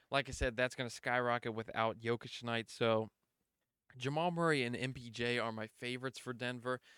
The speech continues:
Like I said, probably gonna be super owned, but I don't care. I will be playing them. I think they should be great tonight. Uh, and then I'll also shout out K C P.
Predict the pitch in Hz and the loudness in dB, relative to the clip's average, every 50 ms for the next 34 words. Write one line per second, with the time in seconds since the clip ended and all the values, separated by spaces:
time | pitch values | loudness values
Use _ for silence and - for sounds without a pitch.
0 | - - - _ _ _ - 160 - - - - - 127 123 113 - - 147 147 | -20 -20 -20 _ _ _ -2 -2 -2 -2 -8 -2 -2 -2 -2 -2 -2 2 4 4
1 | 147 147 147 123 131 127 123 123 113 - - 135 131 120 123 98 107 120 120 123 | 4 4 0 -2 -2 -4 -4 -6 -8 -8 -8 -8 -8 -6 -6 -4 -4 -4 -4 -4
2 | 120 107 110 107 113 123 123 120 113 - - 113 117 117 113 113 101 107 110 110 | -4 -2 -2 0 0 0 -2 -4 -8 -8 -8 -6 -4 -4 -2 -2 -2 -2 -2 -2
3 | 113 120 123 120 123 117 - - 117 113 117 120 120 120 120 113 104 90 110 - | -2 -2 -2 -2 -4 -6 -6 -6 -4 -4 -2 -2 -4 -4 -6 -6 -6 -8 -8 -10
4 | - - 120 120 - - 113 - - - 123 123 110 113 110 101 101 - - 95 | -8 -8 -8 -8 -6 -8 -8 -6 -6 -6 -6 -8 -6 -8 -10 -10 -12 -14 -10 -6
5 | 107 113 120 113 - - 127 120 117 120 120 117 - _ - - - - - - | -4 -4 -4 -6 -10 -12 -8 -4 -4 -4 -4 -4 -8 _ -20 -20 -20 -20 -20 -20
6 | - _ - - - 123 120 117 117 113 113 120 120 113 110 143 165 - 175 147 | -20 _ -6 2 4 6 6 6 4 4 2 0 2 4 4 4 4 2 -4 -6
7 | - - 135 131 123 117 - - - 131 135 - - 135 120 - - 113 117 123 | -2 0 0 2 2 0 -4 -6 -6 -6 -6 -4 -6 -6 -6 -4 -2 0 0 0
8 | 135 139 | 0 -2